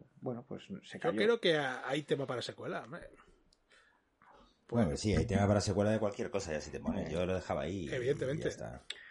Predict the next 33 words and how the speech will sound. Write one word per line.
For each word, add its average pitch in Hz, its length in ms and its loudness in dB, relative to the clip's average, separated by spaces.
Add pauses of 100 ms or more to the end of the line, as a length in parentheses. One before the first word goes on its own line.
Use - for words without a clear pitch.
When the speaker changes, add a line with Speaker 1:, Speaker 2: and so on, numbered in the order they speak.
Speaker 2:
Se - 140 -8
han 120 60 -4
hecho 143 160 0
Speaker 1:
Bueno, 156 120 6
Speaker 2:
secuelas 156 280 10
de 147 60 8
películas 139 440 4
Speaker 1:
llamarán, 110 400 6
Speaker 2:
que 117 180 0
Speaker 1:
llamará 98 280 0
a - 20 0
Antonio 101 260 2
Banderas 110 460 2
para 98 180 2
hacer 98 220 -4
de 95 120 0
que 92 180 -6
Hernán 92 280 -6
Cortés. 165 540 -2
Speaker 3:
<laughs> - 80 -6 (4000)
Speaker 1:
Y, 190 800 0
y 107 60 -2
a 196 80 0
Oscar 117 260 0
Jaenada. 139 720 2 (140)
Pero 113 120 2
a 139 40 6
Oscar 196 220 4
Jaenada 185 420 6
para 147 140 6
hacer 143 160 4
de 143 60 4
mexicano, 98 540 -6